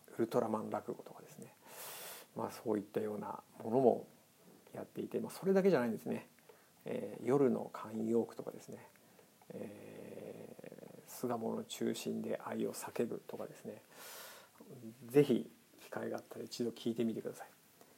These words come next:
で、これ知ったきっかけはですね、あの、サザンオールスターズの桑田佳祐さんが、え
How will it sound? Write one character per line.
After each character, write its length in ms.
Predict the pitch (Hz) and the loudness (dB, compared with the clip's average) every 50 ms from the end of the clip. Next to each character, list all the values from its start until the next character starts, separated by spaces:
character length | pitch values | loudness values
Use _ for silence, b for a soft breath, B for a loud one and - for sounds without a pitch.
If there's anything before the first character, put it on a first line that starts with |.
| _ _ - | _ _ 2
で、 140 | - 113 110 | 8 8 8
こ 200 | 110 - - 151 | 8 8 6 6
れ 220 | 180 185 175 - - | 6 6 4 0 -2
知 180 | - - - 139 | -4 -2 -2 -2
っ 40 | 147 - - | -2 -4 -2
た 120 | - 233 220 | 2 2 2
き 140 | - - - | 2 2 -14
っ 100 | - - | -6 2
か 100 | - 214 | 4 4
け 120 | 202 - | 10 10
は 60 | 208 147 | 10 10
で 100 | 120 120 | 10 4
す 80 | - | 0
ね、 240 | - - 104 107 - - - _ _ _ _ _ - - - | -4 -6 -6 -6 -10 -14 -20 _ _ _ _ _ -20 -16 -14
あ 140 | 139 120 110 | -12 -10 -8
の、 260 | 110 110 107 110 110 - 117 113 113 - - - 117 - - | -8 -8 -8 -8 -8 -10 -10 -12 -12 -14 -14 -16 -18 -18 -20
サ 240 | - - - - 123 | -18 -14 -8 -4 0
ザ 80 | 139 180 | 2 6
ン 100 | 196 202 | 8 10
オ 60 | 208 | 10
ー 20 | |
ル 80 | 208 196 | 10 10
ス 60 | 202 | 8
タ 100 | - - | 6 -2
ー 80 | - - | -4 -4
ズ 60 | - | -8
の 100 | - - - - _ _ _ _ _ - | -12 -14 -16 -16 _ _ _ _ _ -4
桑 240 | - - 135 143 | 4 6 6 8
田 120 | 143 143 135 | 8 4 2
佳 140 | - - 131 | 6 6 6
祐 320 | 117 113 - - - 147 | 6 6 2 -6 -10 -10
さ 100 | - - | -10 -12
ん 40 | - - - - _ _ | -16 -18 -20 -20 _ _
が、 220 | - - - - - - _ B B B B B B B B - | -8 -4 -4 -4 -6 -8 _ B B B B B B B B -8
え 540 | - 117 117 113 110 110 110 113 110 - | -8 -6 -6 -6 -8 -8 -10 -10 -12 -12